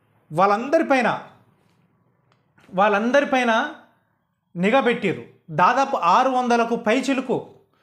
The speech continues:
ఫోన్లను ట్యాప్ చేసి వాళ్ళు ఏం మాట్లాడుకుంటున్నారో, వాళ్ళు ఏం చేస్తున్నారో అన్నీ తెలుసుకొని చాలామందిని,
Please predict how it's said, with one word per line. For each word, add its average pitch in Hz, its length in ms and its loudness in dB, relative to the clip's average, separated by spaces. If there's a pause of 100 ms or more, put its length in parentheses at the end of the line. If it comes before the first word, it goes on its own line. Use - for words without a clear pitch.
(160)
ఫోన్లను 254 500 0
ట్యాప్ 208 360 0
చేసి 302 400 -2
వాళ్ళు 196 220 2
ఏం 202 200 0
మాట్లాడుకుంటున్నారో, 208 1080 0 (200)
వాళ్ళు 196 160 2
ఏం 190 320 0
చేస్తున్నారో 220 400 0
అన్నీ 190 180 0
తెలుసుకొని 226 720 -4 (920)
చాలామందిని, 254 640 0